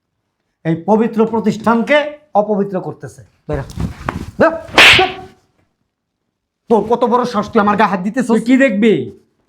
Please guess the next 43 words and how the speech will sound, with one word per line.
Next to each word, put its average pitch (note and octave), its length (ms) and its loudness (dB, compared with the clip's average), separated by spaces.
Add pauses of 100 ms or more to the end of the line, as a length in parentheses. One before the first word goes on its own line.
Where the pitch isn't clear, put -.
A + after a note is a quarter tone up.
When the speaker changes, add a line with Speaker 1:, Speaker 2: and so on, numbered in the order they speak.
Speaker 2:
আমি G3+ 300 2
চাইলে B3 340 2
দারোয়ান B3 400 2
ডাইকা B3+ 240 2
তোর G3+ 180 -2
ঘাট A#3 260 0
ধাক্কাতে A3 280 -4
বের F#3 180 -6
করে D#3+ 140 -10
দিব। G#2+ 180 -14 (140)
Speaker 1:
পারবি F3 240 -2
না। C3+ 220 -4 (380)
Speaker 2:
বেয়াদব। G3 480 0 (260)
Speaker 1:
পারবি F#3 280 0
না। F#3+ 420 0 (100)
Speaker 2:
কার B3+ 140 2
সম্মান C4+ 560 0
কিভাবে C4 260 2
দিতে A#3+ 180 -2
হয় G3+ 80 0
জানোস C#4 220 -2
না? E4+ 160 -6
Speaker 1:
হ্যাঁ, A3+ 180 0
জানি। B3 400 -2 (440)
কত E4+ 220 0
সম্মান B3 320 0
এইভাবে G3 300 2
দিতে E3 180 -10
হয়, G2+ 140 -12 (1200)
এইভাবে E3+ 320 2
দিতে D#3+ 200 -6
হয়। B2+ 200 -6
আর D3 200 -6
এই D#3+ 60 -2
যে D#3+ 120 -6
জুতা F3+ 300 -2
আছে F#3 180 -4
না, G#3+ 160 -10 (460)
এই A#2 80 -18
জুতা D#3+ 220 -4
পিটা D#3 220 -6
করতে B2 280 -14
হয়। G2+ 120 -20